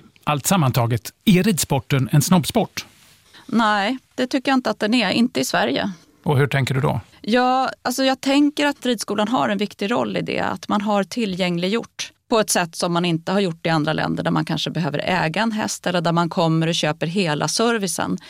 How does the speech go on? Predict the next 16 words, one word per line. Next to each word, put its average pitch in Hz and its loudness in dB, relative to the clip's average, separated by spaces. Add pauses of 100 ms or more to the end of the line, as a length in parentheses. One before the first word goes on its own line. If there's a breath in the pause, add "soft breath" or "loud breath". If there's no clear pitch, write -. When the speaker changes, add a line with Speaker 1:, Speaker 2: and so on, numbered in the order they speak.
(280 loud breath)
Speaker 2:
Jag 196 0
tänker 220 2
en 220 2
del 247 2
av 226 -2
det 202 -2
här 175 2
att 170 -2
vara 165 0
på 165 -6
ridskola, 156 -4
det 170 -4
är 185 -2
ju 190 -2
faktiskt 170 -6
också 160 -2